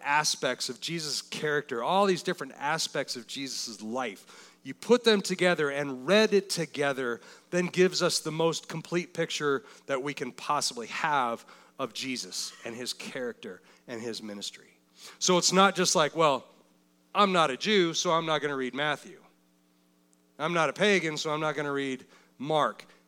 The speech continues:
You need to read them all to get a complete picture of who Jesus is. That's why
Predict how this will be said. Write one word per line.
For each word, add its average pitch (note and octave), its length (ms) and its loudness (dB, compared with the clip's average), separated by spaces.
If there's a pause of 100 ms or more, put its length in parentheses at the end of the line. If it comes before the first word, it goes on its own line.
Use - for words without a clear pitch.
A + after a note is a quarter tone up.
(220)
You C#3 140 -10
need F#3+ 220 0
to G3 60 -2
read F3 240 -2
them D#3 200 -2
all E3 360 2
to - 140 -8
get D3+ 180 -4
a C#3+ 40 -2
complete C#3 440 -10
picture C#3 360 -6
of A#2 80 -8
who C3 180 -10
Jesus A#2+ 460 -8
is. B2 260 -10
That's - 260 -12
why B2+ 640 -2